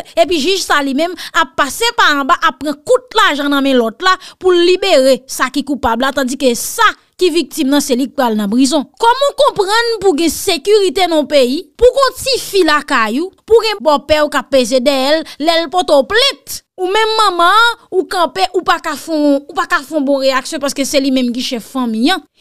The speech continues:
e se si timoun sa li menm tou li pèpote plent lajistis? Poukisa l pè pote paske l konnen entèl ki nan kay la sa tèl? Senatè l ap travay si l pote plent? Ebyen se li k ap mouri paske w pral sa l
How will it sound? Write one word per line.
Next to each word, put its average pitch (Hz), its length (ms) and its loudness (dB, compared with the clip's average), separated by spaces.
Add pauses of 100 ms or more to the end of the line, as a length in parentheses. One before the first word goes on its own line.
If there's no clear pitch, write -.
(160)
e 349 100 2
se 359 180 -4
si 381 140 -4
timoun 440 420 -2
sa - 240 2
li 294 180 -2
menm 403 280 -4
tou 392 160 2 (120)
li 339 160 2
pèpote 392 920 0 (340)
plent 349 340 -4 (100)
lajistis? 277 800 -2 (220)
Poukisa 440 500 0
l 285 100 -4
pè 277 160 -2
pote 262 280 0
paske 277 280 -2
l 277 120 -4
konnen 269 320 2 (260)
entèl 403 480 0
ki 403 120 -2
nan 381 220 0
kay 277 200 0
la 320 100 0 (140)
sa - 280 -2
tèl? 320 420 -2
Senatè 294 480 -2
l 233 80 0
ap 226 140 -6
travay 277 460 0
si - 380 -6
l 494 180 2
pote 466 340 0
plent? 508 320 -2 (120)
Ebyen 311 280 -2 (120)
se 320 240 0
li 294 200 0
k 320 120 2
ap - 140 -6
mouri 311 260 0
paske 285 260 -2
w 247 80 0
pral 247 300 -4
sa - 440 0 (200)
l 330 300 -2